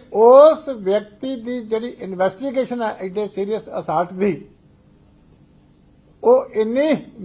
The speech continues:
ਮਾੜੀ ਇਨਵੈਸਟੀਗੇਸ਼ਨ ਕਹਿ ਸਕਦਾ ਮੈਂ, ਇੰਨੀ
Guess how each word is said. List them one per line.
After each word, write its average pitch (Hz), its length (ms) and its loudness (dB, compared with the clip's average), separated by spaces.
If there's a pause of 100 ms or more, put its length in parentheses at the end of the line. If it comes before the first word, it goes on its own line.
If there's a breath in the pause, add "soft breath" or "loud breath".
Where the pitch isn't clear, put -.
ਮਾੜੀ 185 300 2
ਇਨਵੈਸਟੀਗੇਸ਼ਨ 220 920 -8
ਕਹਿ 202 200 -6
ਸਕਦਾ 180 320 -8
ਮੈਂ, 175 300 -10 (760)
ਇੰਨੀ 214 460 -2